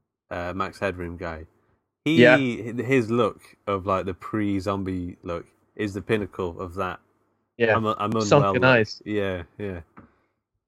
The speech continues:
Speaker 1: yeah. That's, I need to watch that film again. It's, it's a good film.
Speaker 2: It's
Speaker 1: Um,
Speaker 2: got, it's got, it's got a zombie baby in it.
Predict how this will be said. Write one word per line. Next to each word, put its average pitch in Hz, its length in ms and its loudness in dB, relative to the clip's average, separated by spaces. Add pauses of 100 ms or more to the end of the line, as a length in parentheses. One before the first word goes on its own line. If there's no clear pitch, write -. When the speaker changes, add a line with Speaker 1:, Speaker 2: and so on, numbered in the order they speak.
(360)
Speaker 1:
yeah. 95 160 -4
That's, 120 220 -10
I 190 80 -10
need 220 80 -10
to - 80 -8
watch 196 140 -6
that 113 120 -6
film 95 160 -4
again. 85 220 -8 (420)
It's, - 220 -16
it's - 240 -12
a - 20 -18
good 120 140 -12
film. 85 180 -12 (240)
Speaker 2:
It's 175 200 4
Speaker 1:
Um, 190 100 -6
Speaker 2:
got, 214 260 8 (100)
it's 160 100 -8
got, 170 180 0 (120)
it's 160 120 -6
got 175 120 6
a 143 40 6
zombie 131 300 6
baby 185 340 2
in 101 140 0
it. 95 100 -12